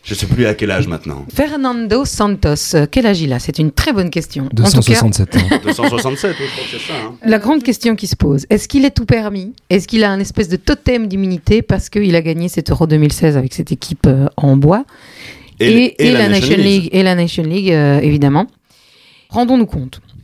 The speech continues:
Speaker 2: Ruben Diaz, meilleur défenseur de Première Ligue. Joao Cancelo, meilleur ailier de Première Ligue. Bernardo Silva, meilleur milieu de terrain de Première Ligue. Cristiano Ronaldo, un
Speaker 3: Meilleur
Speaker 2: des
Speaker 3: joueur du monde.
Speaker 2: <laughs> meilleurs joueurs du monde. Bruno Fernandes,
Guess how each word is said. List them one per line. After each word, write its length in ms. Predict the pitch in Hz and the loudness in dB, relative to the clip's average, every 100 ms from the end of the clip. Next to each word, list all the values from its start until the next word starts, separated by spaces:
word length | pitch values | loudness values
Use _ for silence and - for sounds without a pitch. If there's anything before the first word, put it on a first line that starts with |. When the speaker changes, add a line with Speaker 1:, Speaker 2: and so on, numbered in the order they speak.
| _ _ - | _ _ 0
Speaker 2:
Ruben 320 | 277 254 247 | 2 4 2
Diaz, 440 | 208 151 147 156 - - - | 0 -2 -2 -10 -18 -20 0
meilleur 300 | 196 185 185 | 4 4 4
défenseur 400 | 180 185 170 175 | 0 0 2 2
de 60 | |
Première 340 | 165 165 151 147 | 2 0 0 0
Ligue. 320 | 135 139 _ _ _ - | -4 -6 _ _ _ 0
Joao 220 | 208 233 | 2 2
Cancelo, 460 | 226 214 190 143 135 _ _ _ _ - | 2 0 0 -2 -4 _ _ _ _ 2
meilleur 360 | 190 185 175 | 4 6 4
ailier 260 | 185 175 180 | 2 2 2
de 60 | 160 | 2
Première 360 | - 160 151 | 0 0 0
Ligue. 180 | 143 131 | 0 0
Bernardo 380 | 180 208 214 220 | -2 0 -2 -2
Silva, 360 | - 196 165 143 | -2 -2 0 2
meilleur 280 | 180 190 | 2 2
milieu 200 | 202 190 | 4 2
de 60 | 180 | 2
terrain 280 | - 165 165 | 0 0 0
de 40 | |
Première 340 | - 156 143 143 | 0 0 0 -2
Ligue. 280 | 135 131 - _ - - - _ | -4 -6 -12 _ -20 -20 -20 _
Cristiano 460 | - 180 - 160 151 | -4 -2 0 0 2
Ronaldo, 540 | 156 156 156 165 233 226 | 2 0 2 2 2 0
un 120 | - 113 | 2 4
Speaker 3:
Meilleur 240 | 117 117 | 6 4
Speaker 2:
des 40 | 104 | 2
Speaker 3:
joueur 140 | 113 | 2
du 80 | 110 | 2
monde. 160 | 123 | 4
Speaker 2:
<laughs> 60 | 185 | 6
meilleurs 320 | - - 233 | 6 6 4
joueurs 280 | 196 214 185 | 2 2 2
du 120 | 185 | 0
monde. 320 | 190 214 285 359 - - - - | -4 -2 0 -2 -4 -14 -16 -2
Bruno 300 | 202 226 214 | 0 0 -2
Fernandes, 440 | 196 202 185 175 | -2 -2 -2 2